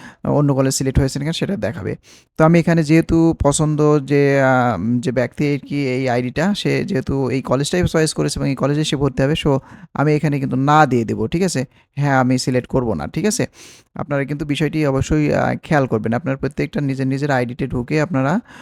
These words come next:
অথবা কম্পিউটারে যেখান থেকে আবেদন করবেন, সেখানে এটা বিষয়টি খেয়াল করবেন। তো আমি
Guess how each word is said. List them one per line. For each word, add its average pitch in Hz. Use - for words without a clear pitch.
অথবা 139
কম্পিউটারে 139
যেখান 131
থেকে 139
আবেদন 131
করবেন, 135
সেখানে 131
এটা 127
বিষয়টি 120
খেয়াল 123
করবেন। -
তো 139
আমি 165